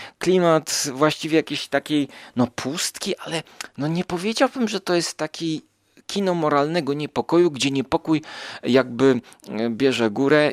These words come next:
i wychodzimy smutni po tym seansie. To jest naprawdę taki film, e, bardziej optymistyczny. Wręcz zarzucano Kieślowski-, e, Zanussiemu,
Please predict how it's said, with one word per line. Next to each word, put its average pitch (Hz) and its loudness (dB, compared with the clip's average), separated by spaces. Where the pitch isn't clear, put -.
i 120 -2
wychodzimy 117 2
smutni 120 -2
po 107 -4
tym 101 -6
seansie. 104 -6
To 151 8
jest 127 4
naprawdę 143 2
taki 123 -2
film, 143 -6
e, 127 -4
bardziej 123 4
optymistyczny. - -2
Wręcz 123 2
zarzucano 127 2
Kieślowski-, - -4
e, 117 6
Zanussiemu, 120 0